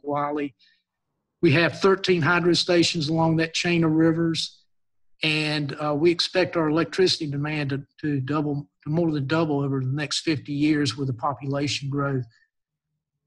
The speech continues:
Uh, it, the, the Catawba Wateree system provides drinking water for, uh, one point five million people, uh, uh, people, uh, in, in the area. And you can see, the, uh,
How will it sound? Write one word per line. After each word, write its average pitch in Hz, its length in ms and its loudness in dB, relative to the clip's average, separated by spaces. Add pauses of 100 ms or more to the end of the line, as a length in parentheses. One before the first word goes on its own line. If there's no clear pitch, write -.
Uh, 147 240 -2
it, 151 280 -6
the, 151 240 -4 (180)
the 156 260 2
Catawba 190 360 0
Wateree 180 380 2
system 170 400 0
provides 151 420 -2
drinking 165 400 -4
water 156 220 -4
for, 135 380 -4 (100)
uh, 139 60 -6
one 143 240 -6
point 156 260 -6
five 147 320 -2
million 160 260 -2
people, 160 540 -4 (160)
uh, 143 280 -4 (300)
uh, 147 100 -6
people, 147 680 -6
uh, - 160 -14 (180)
in, 160 260 -4
in 160 120 0
the 156 140 0
area. 151 360 0 (480)
And 139 100 -2
you 143 60 -2
can 139 120 -4
see, 165 320 4
the, 147 180 -4
uh, 143 200 -10